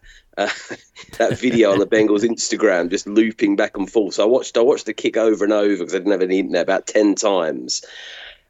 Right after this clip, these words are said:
It would have been, I mean, there's a few people like, "Oh, it would have been good from seventy." I tell you what, it would have been good from about sixty, sixty-five. It was about midway up. It was dropping, but it was midway up the goalposts. I mean, you had at least another five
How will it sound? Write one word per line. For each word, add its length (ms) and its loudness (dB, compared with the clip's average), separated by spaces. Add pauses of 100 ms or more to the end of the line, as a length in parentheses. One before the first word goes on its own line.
(200)
It 180 2
would 160 4
have 80 2
been, 120 2
I 40 2
mean, 160 4
there's 160 0
a 60 -8
few 180 -4
people 320 0
like, 100 -2
"Oh, 160 -2
it 80 4
would 120 -2
have 40 -6
been 200 0
good 180 -2
from 180 -4
seventy." 480 0
I 60 0
tell 240 0
you 160 6
what, 180 2
it 40 4
would 100 4
have 40 -8
been 120 6
good 240 -2
from 140 2
about 260 0
sixty, 420 -6
sixty-five. 600 -2
It 100 6
was 120 0
about 320 0
midway 640 2
up. 340 -2
It 80 2
was 140 -4
dropping, 560 0
but 100 2
it 60 4
was 160 2
midway 500 2
up 140 -2
the 100 -4
goalposts. 680 -2
I 40 2
mean, 160 2
you 100 4
had 100 4
at 120 0
least 680 2
another 280 0
five 760 0